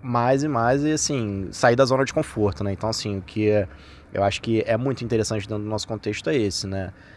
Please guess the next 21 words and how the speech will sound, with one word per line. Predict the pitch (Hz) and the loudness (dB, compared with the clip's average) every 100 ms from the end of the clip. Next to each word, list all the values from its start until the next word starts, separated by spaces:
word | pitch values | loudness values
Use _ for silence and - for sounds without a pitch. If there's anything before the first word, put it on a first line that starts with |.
| - | -16
Se | - - - 107 107 110 107 107 | -8 -6 -4 -4 0 2 2 2
você | 104 101 104 - 113 | 0 -2 -2 -2 -2
está | 120 - 117 | -4 0 0
disposto | 117 - - 113 104 - 107 | 0 -4 -2 -2 -2 -4 -2
a | 107 104 101 98 98 - - - - | 0 0 0 -2 -4 -6 -12 -20 -20
situações | - - 107 117 113 | -8 -4 -2 -4 -4
extraordinárias, | - 113 113 127 117 120 131 143 143 147 - | 0 0 2 2 2 4 2 0 -4 -12 -10
é, | - 107 107 | -4 0 2
acho | 110 - | 0 0
que | 131 | 2
elas | 127 117 | 2 2
vão | 120 123 - - - | 0 -4 -8 -20 -14
chegar | - 123 113 | -2 2 4
até | 120 123 | 4 4
você, | 127 127 110 101 | 2 0 -2 -2
né? | 98 95 98 | -2 -4 -4
É, | 52 95 95 95 95 92 - - - | -4 -4 -2 -2 -4 -6 -14 -20 -12
as | 92 | -6
oportunidades | 101 90 113 117 117 107 | -4 -4 -2 4 4 4
estão | 127 127 | 2 2
aí. | 101 | 2